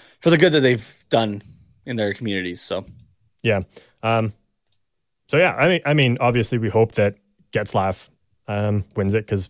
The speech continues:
Speaker 2: A, it's kind of his last chance, and, and B,
Speaker 1: Mm-hmm.
Speaker 2: he, he has done a lot for it. But, uh, I mean, I think just being nominated is awesome, and he'll, he'll probably can s-, still continue to help out with <laughs>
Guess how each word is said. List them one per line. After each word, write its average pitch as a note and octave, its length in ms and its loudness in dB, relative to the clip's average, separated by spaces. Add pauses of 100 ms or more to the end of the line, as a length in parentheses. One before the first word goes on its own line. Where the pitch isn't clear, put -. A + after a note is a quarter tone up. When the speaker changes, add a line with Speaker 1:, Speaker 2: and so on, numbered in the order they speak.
(120)
Speaker 2:
A, G#2+ 120 0
it's G2 160 -2
kind G2+ 160 -2
of F#2+ 60 -2
his F#2+ 140 -4
last G2 300 -8
chance, G2 360 -8
and, G2+ 200 -6
and G2 120 -2
B, G#2+ 180 -2
Speaker 1:
Mm-hmm. G2 100 0
Speaker 2:
he, G2 180 -4
he A2 100 -2
has G#2+ 240 2
done G2+ 140 2
a F#2 60 2
lot F#2 340 0 (480)
for G#2+ 280 0
it. - 200 -10
But, F#2 160 -6
uh, E2 180 -10 (400)
I G#2+ 80 -2
mean, F2 220 -4 (400)
I G#2 80 -4
think G2 180 -4
just - 220 -10 (220)
being G2+ 200 0
nominated E2 500 -10
is - 240 -16 (560)
awesome, F2 460 -12
and F2+ 180 -12 (120)
he'll, - 180 -8
he'll A2 220 -2
probably G2 400 -2
can G#2 120 -2
s-, F#2+ 100 -8 (240)
still B2 220 2
continue F#2+ 500 -2
to F2 240 -6 (380)
help - 220 -4
out F2 160 -4
with F2 240 -12 (600)
<laughs> - 0 -